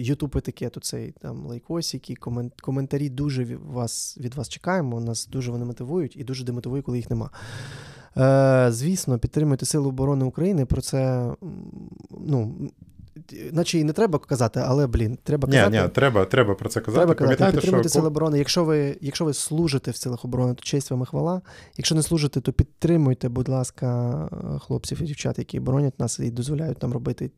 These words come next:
Speaker 1: ці подкасти, і вообще роз-, розмовляти про майбутнє і все таке інше, бо без них ми навряд би могли це робити. І да, пам'ятайте, що,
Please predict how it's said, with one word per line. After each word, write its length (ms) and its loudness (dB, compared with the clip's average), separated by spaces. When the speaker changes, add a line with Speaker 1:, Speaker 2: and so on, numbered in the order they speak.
Speaker 1:
ці 140 -10
подкасти, 720 -6
і 20 -8
вообще 280 -10
роз-, 340 -8
розмовляти 440 -6
про 120 -6
майбутнє 440 -4
і 40 -4
все 100 -8
таке 200 -6
інше, 300 -2
бо 80 -2
без 160 2
них 200 0
ми 160 2
навряд 420 0
би 100 0
могли 240 0
це 120 -6
робити. 380 -2
І 240 2
да, 280 4
пам'ятайте, 540 2
що, 500 2